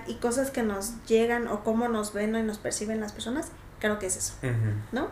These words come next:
Speaker 1: Ese es el éxito. ¿Te gusta beber?
Speaker 2: Sí me gusta el alcohol, ¿no?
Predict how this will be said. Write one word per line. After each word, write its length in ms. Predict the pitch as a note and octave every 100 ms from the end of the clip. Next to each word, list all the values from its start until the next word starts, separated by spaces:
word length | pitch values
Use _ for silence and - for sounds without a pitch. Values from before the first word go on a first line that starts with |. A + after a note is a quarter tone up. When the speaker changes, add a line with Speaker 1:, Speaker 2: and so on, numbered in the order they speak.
| - -
Speaker 1:
Ese 180 | A3+
es 60 | A3
el 120 | G3
éxito. 320 | D#3 - F3+ -
¿Te 160 | C4+
gusta 300 | C4+ D#4 F4+
beber? 260 | D#4+ A#3+ D#4 - -
Speaker 2:
Sí 220 | - D#3
me 160 | D#3+ F3
gusta 260 | C3 G#2+ B2+
el 80 |
alcohol, 360 | G#2+ F#2 -
¿no? 60 | E2